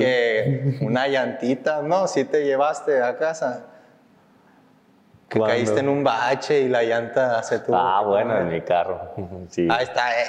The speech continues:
Speaker 1: eso cuenta, eso cuenta.
Speaker 2: Nunca he chocado, pero sí he ponchado dos llantas.
Speaker 1: Eso cuenta. Ah, ¿fueron las dos?
Speaker 2: No, o sea, diferentes veces.
Speaker 1: <laughs> No,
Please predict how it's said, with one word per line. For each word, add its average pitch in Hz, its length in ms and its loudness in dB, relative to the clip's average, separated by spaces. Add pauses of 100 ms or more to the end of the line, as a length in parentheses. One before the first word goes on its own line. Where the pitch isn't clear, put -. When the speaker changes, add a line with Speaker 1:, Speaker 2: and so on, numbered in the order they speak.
(100)
Speaker 1:
eso - 240 -6
cuenta, - 280 -6
eso - 220 -8
cuenta. 113 160 -6
Speaker 2:
Nunca 151 180 2
he 175 40 2
chocado, 170 460 0
pero 123 140 0
sí 120 100 -2
he - 40 2
ponchado 120 420 0
dos 117 220 -2
llantas. 82 380 -4
Speaker 1:
Eso 147 280 -4
cuenta. 117 360 -4
Ah, 156 140 -2
¿fueron 175 180 0
las 139 100 0
dos? 185 280 -4 (220)
Speaker 2:
No, 87 240 -2
o 82 40 -6
sea, 85 200 -4
diferentes 87 480 -2
veces. 90 340 -4 (360)
Speaker 1:
<laughs> 156 460 -2
No, 196 320 0